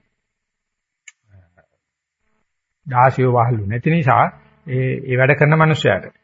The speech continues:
ආන්නේ වගේ මේ දේවල් වලට සලකනකොට අපි ඒවා ප්‍රමාණය ඉක්මලා ගිය ගම ඒවා පින් කරලා ලැබපු දේවල් ඇත්ත මේ සත්පුරුෂ සූත්‍රයේ සඳහන් කරලා තියෙන සේරම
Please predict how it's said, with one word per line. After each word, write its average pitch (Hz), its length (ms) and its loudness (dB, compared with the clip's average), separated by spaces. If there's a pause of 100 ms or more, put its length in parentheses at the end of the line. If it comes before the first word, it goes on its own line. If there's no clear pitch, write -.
(220)
ආන්නේ 123 360 -2
වගේ 113 280 -6 (420)
මේ 135 240 0
දේවල් 143 440 2
වලට 143 240 -2
සලකනකොට 135 640 -2 (200)
අපි 147 240 -10
ඒවා 143 220 -2
ප්‍රමාණය 135 520 -4
ඉක්මලා 135 360 -6
ගිය 123 260 -2
ගම 131 260 2
ඒවා - 1300 -6
පින් 202 240 2
කරලා 185 260 4
ලැබපු 170 360 0
දේවල් 175 380 4
ඇත්ත 156 280 0
මේ 143 140 0
සත්පුරුෂ 151 400 -2
සූත්‍රයේ 175 400 -2
සඳහන් 156 300 0
කරලා 170 180 -4
තියෙන 185 220 0
සේරම 208 680 6